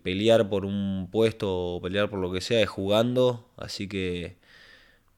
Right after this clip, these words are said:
lo único que me tengo que preocupar es de, de jugar y sea donde sea, en el club, en Argentina quince, en donde me toque,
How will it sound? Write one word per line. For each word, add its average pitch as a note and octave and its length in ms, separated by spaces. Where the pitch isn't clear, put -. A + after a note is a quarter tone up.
lo F#2 260
único G#2 220
que F#2 60
me F2+ 80
tengo G2 200
que F2+ 60
preocupar F2+ 460
es F#2 180
de, F2 280
de F2+ 200
jugar G2+ 500
y F2 320
sea G2+ 220
donde F#2 240
sea, F2+ 480
en F2 100
el F2 120
club, G#2 320
en F#2 80
Argentina F2+ 440
quince, F#2+ 760
en F2 480
donde F#2 240
me F#2+ 100
toque, A2+ 460